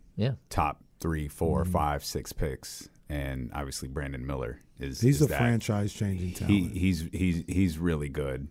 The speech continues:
Speaker 3: Yeah.
Speaker 2: Um, and it's unfortunate for him. Well, he put himself in, in, in that situation. It's
Speaker 3: Yeah.
Speaker 2: unfortunate for his teammates at Alabama because they're really good.
Speaker 3: Yeah.
Speaker 2: Bama's a really good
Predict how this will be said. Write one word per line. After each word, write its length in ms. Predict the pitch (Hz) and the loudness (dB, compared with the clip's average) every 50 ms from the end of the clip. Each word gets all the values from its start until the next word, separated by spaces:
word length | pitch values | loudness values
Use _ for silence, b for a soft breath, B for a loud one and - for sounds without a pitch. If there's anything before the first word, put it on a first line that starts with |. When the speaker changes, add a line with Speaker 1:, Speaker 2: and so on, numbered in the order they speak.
| - - 78 | -8 -6 -2
Speaker 3:
Yeah. 280 | 78 76 73 71 69 67 | 0 2 2 2 2 0
Speaker 2:
Um, 160 | 69 69 - - | 0 -2 -2 2
and 120 | 90 101 104 | 6 8 8
it's 140 | 107 - - | 8 8 8
unfortunate 640 | 113 92 87 - 147 147 135 - - 95 85 - | 6 6 6 8 8 8 8 6 4 0 0 0
for 200 | - - 90 80 | -2 -2 -2 2
him. 360 | 80 92 101 98 95 95 92 - b b b b b b b b b b b b b - | 4 6 6 8 6 6 2 -2 b b b b b b b b b b b b b 2
Well, 320 | - 110 107 98 92 - - - - | 6 8 8 8 6 4 0 -6 -2
he 140 | - 110 95 | 0 2 6
put 180 | - 117 107 92 | 8 8 8 8
himself 520 | 92 90 - 90 82 80 76 - - - - | 6 4 4 2 2 2 0 -2 -8 -10 -6
in, 240 | 85 82 80 78 - | -4 -4 -2 -4 -4
in, 220 | - 87 85 80 76 | -2 -2 -2 0 0
in 140 | - 87 85 | 0 -2 -2
that 160 | 80 71 73 | -2 -2 -4
situation. 540 | - - 76 - - 76 73 71 - - 80 | -4 -6 -6 -4 -4 -4 -4 -4 -4 -4 -4
It's 120 | 82 - | 0 2
Speaker 3:
Yeah. 60 | 110 98 | 2 2
Speaker 2:
unfortunate 460 | 92 90 107 101 95 - 101 87 - | 4 4 4 4 4 4 2 0 0
for 160 | - 90 82 | 0 -2 -2
his 140 | 76 73 - | -2 -2 -2
teammates 540 | - 98 92 80 73 71 69 - - - - _ _ _ - | 0 2 2 2 0 -2 -6 -8 -10 -12 -14 _ _ _ -4
at 100 | 85 76 | -2 -2
Alabama 640 | 73 71 69 71 71 80 78 78 71 69 69 67 - | -2 -2 -2 -2 -2 0 0 0 0 -2 -4 -6 -6
because 500 | - 73 - - 78 71 71 - - - - - - | -6 -4 0 0 0 0 0 -4 -6 -8 -12 -14 -6
they're 240 | 90 90 92 107 113 | 0 4 8 8 8
really 380 | 104 90 90 90 87 82 73 69 | 8 6 4 4 2 2 0 -4
good. 380 | 69 73 69 - - - - - b b b b | -6 -6 -6 -8 -8 -12 -16 -18 b b b b
Speaker 3:
Yeah. 200 | 98 95 104 101 - _ _ _ - | -8 -8 -8 -10 -14 _ _ _ 4
Speaker 2:
Bama's 300 | 95 101 107 101 85 87 | 6 6 8 6 6 4
a 40 | 90 | 2
really 520 | 80 76 78 80 90 90 87 80 78 76 | 0 0 0 2 4 4 4 2 0 -2
good 380 | 71 78 78 71 69 69 67 | -4 -4 -2 -2 -2 -4 -6